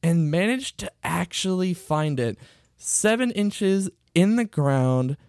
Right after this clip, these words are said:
only one little scratch on it that they were able to polish out, resized the ring so that it fit his finger now, and he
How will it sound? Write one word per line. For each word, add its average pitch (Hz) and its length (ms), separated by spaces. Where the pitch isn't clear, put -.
only 165 300
one 190 480
little 214 240
scratch 151 540
on 147 180
it 139 120
that 131 160
they 131 100
were 127 220
able 156 240
to 190 80
polish 185 560
out, 117 340
resized 220 680
the 185 100
ring 160 320
so 160 160
that 139 180
it - 140
fit 160 240
his 180 140
finger 160 300
now, 143 280
and 131 220
he 143 520